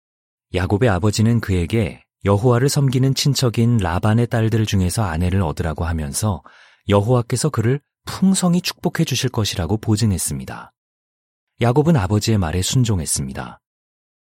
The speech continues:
가나안 지역을 떠나 라반의 집까지 먼 길을 여행한 것입니다. 라반에게는 레아와 라헬이라는 두 딸이 있었습니다. 야곱은 라반의 작은 딸인 라헬을 사랑하게 되었고,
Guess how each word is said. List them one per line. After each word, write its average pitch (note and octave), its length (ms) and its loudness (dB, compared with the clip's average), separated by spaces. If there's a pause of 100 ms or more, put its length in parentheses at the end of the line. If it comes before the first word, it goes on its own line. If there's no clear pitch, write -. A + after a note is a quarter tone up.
(120)
가나안 F#2+ 400 0
지역을 F#2 340 -2
떠나 F2+ 380 -2
라반의 F#2 420 -2
집까지 G2 480 -4
먼 F2+ 400 0
길을 C3 240 0
여행한 A#2 400 0
것입니다. C#2+ 640 -6 (1300)
라반에게는 A#2+ 920 2
레아와 G#2 520 2
라헬이라는 F#2 720 -2
두 G2+ 220 -2
딸이 B2 300 -2
있었습니다. C#2 760 -6 (560)
야곱은 E2+ 520 -2
라반의 F#2 420 -2
작은 G2 380 -2
딸인 G#2 340 0
라헬을 G2 440 0
사랑하게 G#2 440 -2
되었고, F2 560 -6